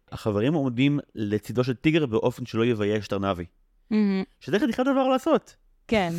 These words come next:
Speaker 1: <laughs> זה די הרבה.
Speaker 2: הם יודעים מה נכון שם.
Speaker 1: אם רק הייתם ככה גם עבור הבית שלך, זרזיר, בכלל הייתי מעריך אתכם.
Speaker 2: כן.
Speaker 1: כן, טוב,
Speaker 2: כן,
Speaker 1: אה?
Speaker 2: זה הקטע הדפוק, נראה לי.
Speaker 1: כן, אבל
Speaker 2: בסדר.
Speaker 1: שימי לב שהם נהיים קצת יותר מוצלחים עם כל, אה,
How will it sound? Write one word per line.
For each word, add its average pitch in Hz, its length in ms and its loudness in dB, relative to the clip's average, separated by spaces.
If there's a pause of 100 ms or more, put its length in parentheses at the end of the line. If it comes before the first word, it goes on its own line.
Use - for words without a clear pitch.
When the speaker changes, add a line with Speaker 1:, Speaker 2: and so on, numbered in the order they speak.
(120)
Speaker 1:
<laughs> - 180 -20
זה 147 80 -8
די 170 60 4
הרבה. 240 260 2 (560)
Speaker 2:
הם 208 100 2
יודעים 208 340 2
מה 202 100 2
נכון 165 440 -2
שם. 156 320 -2 (200)
Speaker 1:
אם 117 80 0
רק 160 180 2
הייתם 196 260 -2
ככה 180 200 -2
גם 175 160 0
עבור 160 220 0
הבית 160 280 2
שלך, 185 180 0
זרזיר, 180 420 2
בכלל 143 220 -2
הייתי 175 160 0
מעריך 120 280 2
אתכם. 110 240 -2 (640)
Speaker 2:
כן. 170 640 0 (100)
Speaker 1:
כן, 117 260 -2
טוב, 107 220 0
Speaker 2:
כן, 101 100 0
Speaker 1:
אה? - 60 -2
Speaker 2:
זה 190 80 2
הקטע 190 400 -2
הדפוק, 170 480 -6
נראה 160 180 -4
לי. - 120 -12
Speaker 1:
כן, 233 120 2
אבל 160 180 2 (120)
Speaker 2:
בסדר. 156 180 -6
Speaker 1:
שימי 233 140 4
לב 269 80 4
שהם 254 160 0
נהיים 214 180 0
קצת 185 180 -8
יותר 185 160 2
מוצלחים 156 440 0
עם 151 120 -2
כל, 135 320 2
אה, 120 360 2